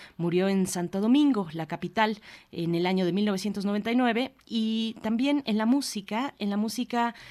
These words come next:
eh, les propongo escuchar, luego de que ayer se dio la noticia de la muerte de este famoso rapero afroamericano, Coolio, eh, murió a los cincuenta y nueve años de edad, muy, pues, famoso, eh, a partir de los años noventa.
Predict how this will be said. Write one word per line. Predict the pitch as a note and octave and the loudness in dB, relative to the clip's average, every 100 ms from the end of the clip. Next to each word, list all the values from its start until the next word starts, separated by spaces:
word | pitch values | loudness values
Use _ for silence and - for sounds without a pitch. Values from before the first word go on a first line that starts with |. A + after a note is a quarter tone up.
| - - | -20 -12
eh, | - F3+ | -4 -2
les | F#3+ F#3 - | 0 -2 -2
propongo | F#3+ F#3+ A#3+ A#3+ A#3 | -4 0 2 2 0
escuchar, | A3 G3+ F#3+ G#3+ G#3+ | -4 -6 -4 -2 -2
luego | G3+ G#3 G#3+ A3 | 0 2 2 2
de | F#3 | 0
que | F3+ F3 | 2 2
ayer | D#3+ F3+ G3+ | 2 0 -2
se | G#3 F#3+ F3 E3 | 0 2 2 0
dio | F3 G3 | 0 0
la | G3+ | 2
noticia | F#3 - F#3+ F#3+ F#3 | 0 -2 -4 -2 -2
de | E3+ | -2
la | E3 | -2
muerte | F#3 F#3 F#3 | -4 -4 -4
de | E3+ | -4
este | F3 F3+ | -6 -8
famoso | - E3 F3 E3+ F3 | -6 -6 -6 -4 -6
rapero | D#3+ D3+ F3+ F3+ F3 - - - | -6 -4 -2 0 -2 -10 -16 -8
afroamericano, | D#3+ F3 E3+ E3+ D#3 F#3+ F#3 F3+ F3 | -6 -2 0 0 0 2 2 2 0
Coolio, | - A3 G3+ E3 F3 B3+ - - - | 0 0 2 0 -2 -6 -14 -18 -8
eh, | D#3+ E3 | -2 0
murió | E3 F#3 | 2 2
a | F#3+ | 2
los | F3+ F3+ | 2 0
cincuenta | - E3+ F3 E3+ D#3+ | -2 -4 -2 -2 0
y | E3 | 0
nueve | F3+ F3+ F#3 - | 0 0 -2 0
años | F#3+ F3+ F3 | 0 2 0
de | D3+ | -2
edad, | E3 F#3 F#3+ - - - | -2 -2 -2 -10 -20 -10
muy, | F3+ F#3 G3 G3 F#3 F3+ F3 A#2 D#3 | 0 2 2 2 2 2 0 -4 -6
pues, | F3+ F3 | -2 -2
famoso, | - F3 A3 B3 A3+ G#3+ F#3+ - | 0 2 2 2 0 -2 -2 -4
eh, | E3+ D#3 | -4 -2
a | E3 | -2
partir | E3 G3 G3+ | -4 -2 -2
de | F#3+ | -2
los | - | -2
años | G3+ F#3+ | -4 -2
noventa. | F3+ D#3 F3+ F#3+ F#3+ G#3+ | -2 2 2 2 0 -6